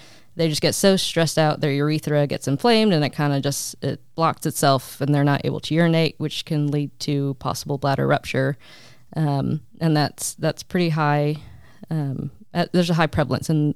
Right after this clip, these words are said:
the feline community, especially with those that aren't provided with the adequate amount of enrichment,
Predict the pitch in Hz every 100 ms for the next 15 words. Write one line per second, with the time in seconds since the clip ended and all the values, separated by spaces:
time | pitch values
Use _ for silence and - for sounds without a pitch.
0 | - - 156 151 143 156 170 156 151 151
1 | 147 - 160 - 147 156 147 151 151 147
2 | 147 156 147 151 156 151 - - - 156
3 | 151 - - 151 151 147 - - - 175
4 | 160 156 160 165 160 156 202 - 202 185
5 | -